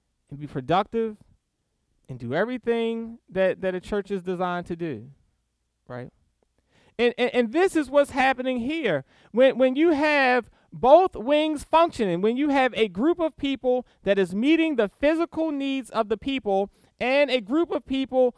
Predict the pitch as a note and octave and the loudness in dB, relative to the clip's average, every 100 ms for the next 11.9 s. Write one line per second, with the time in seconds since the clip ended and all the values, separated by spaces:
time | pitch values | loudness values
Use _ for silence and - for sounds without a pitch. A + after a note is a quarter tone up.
0 | _ - A#3+ G#3 - C#4+ C#4 C#4 B3+ A#3+ | _ -2 -2 0 -2 -2 -2 -2 -2 0
1 | G#3 F#3+ A#3 C#4 D4+ A3+ A#3+ A#3 F#3+ G#3+ | -2 0 4 4 4 4 4 4 0 -6
2 | - C#4+ B3 A#3 A3+ _ _ A3 A3 F#3 | 0 2 4 2 -2 _ _ 4 4 4
3 | G#3 D4+ E4 - _ C4+ C4+ B3+ A#3+ - | 4 8 8 6 _ -4 4 4 4 0
4 | D#3+ B3 D4+ D4+ D4 - C4+ C4+ C4+ - | -4 4 6 6 4 0 4 4 2 -6
5 | F3+ A3+ A#3 A3 - D#3 F#3 C#3 A2+ B2 | 0 2 4 2 -2 -2 2 2 0 -10
6 | - - - _ _ _ _ _ _ _ | -20 -20 -20 _ _ _ _ _ _ _
7 | _ _ _ _ _ _ _ _ _ _ | _ _ _ _ _ _ _ _ _ _
8 | _ _ _ _ _ _ _ _ _ _ | _ _ _ _ _ _ _ _ _ _
9 | _ _ _ _ _ _ _ _ _ _ | _ _ _ _ _ _ _ _ _ _
10 | E3 D3+ A#3 D4+ B3 A#3 A3+ A3 G3+ F#3 | -6 -2 2 2 2 2 0 -2 -6 -6
11 | F3+ - _ _ _ _ - D3+ G#3 | -6 -10 _ _ _ _ -16 -16 -16